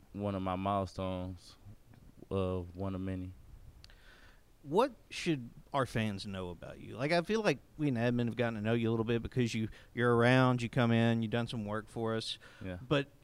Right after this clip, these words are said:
Speaker 2: to the public, you're still a little bit of a mystery.
Speaker 1: Mm-hmm.
Speaker 2: Un-, unwrap that mystery for people.
Speaker 1: Uh, I mean, I like hanging out with my teammates.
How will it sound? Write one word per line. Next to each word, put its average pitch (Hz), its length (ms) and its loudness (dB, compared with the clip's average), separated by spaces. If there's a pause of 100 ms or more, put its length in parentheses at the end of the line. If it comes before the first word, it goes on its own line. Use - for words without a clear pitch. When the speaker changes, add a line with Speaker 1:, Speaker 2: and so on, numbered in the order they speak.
(320)
Speaker 2:
to 180 100 -4
the 156 80 -4
public, 202 400 0
you're 160 80 -4
still 151 320 2
a 135 80 6
little 131 160 2
bit 117 160 2
of 113 100 0
a 107 80 -2
mystery. 107 760 -4 (120)
Speaker 1:
Mm-hmm. 104 240 -6 (120)
Speaker 2:
Un-, 190 240 2
unwrap 175 460 4
that 117 160 2
mystery 110 320 -2
for - 100 -12
people. - 420 -8 (240)
Speaker 1:
Uh, 120 360 0 (460)
I - 60 -12
mean, 104 460 -8 (720)
I 107 80 -2
like 117 160 0
hanging 113 240 -4
out 110 160 -2
with 107 100 -2
my 104 120 -4
teammates. 107 680 -6